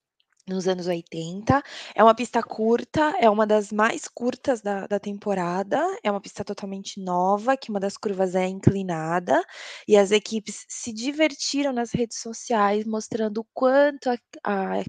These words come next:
pista era inclinada, uma das, as curvas, né, uma das curvas. Ah, não só as equipes, como apresentadores, jornalistas, repórteres,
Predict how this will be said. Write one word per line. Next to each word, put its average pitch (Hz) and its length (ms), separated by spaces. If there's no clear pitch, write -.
pista 208 260
era 196 100
inclinada, 196 800
uma 190 140
das, 180 180
as - 180
curvas, 233 520
né, 202 160
uma 190 160
das 185 260
curvas. 277 600
Ah, 190 440
não 294 200
só 381 100
as 320 80
equipes, 320 540
como 269 220
apresentadores, 247 1000
jornalistas, 226 680
repórteres, 233 920